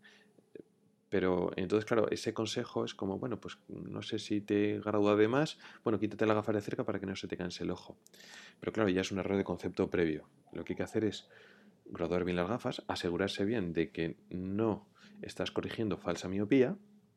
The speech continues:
y una vez, eh, eso lo tienes seguro, pues el uso de, de gafas no lo tienes que desaconsejar de,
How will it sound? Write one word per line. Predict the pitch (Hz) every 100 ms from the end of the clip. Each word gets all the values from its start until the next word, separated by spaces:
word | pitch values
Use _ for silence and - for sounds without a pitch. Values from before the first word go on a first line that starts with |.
| _ - - - - - - - -
y | 90
una | 87 90
vez, | 90 92 -
eh, | 92 87 82 -
eso | - 90
lo |
tienes | 92 92 95
seguro, | 107 117 131 - - - _ -
pues | - 85
el | 82
uso | 90 92 87
de, | 87 87 87 87 - -
de | 90 92
gafas | 101 - 110 127 - - - - -
no | 98
lo | 101
tienes | 104 101
que | -
desaconsejar | 90 92 78 85 82 76
de, | 76 71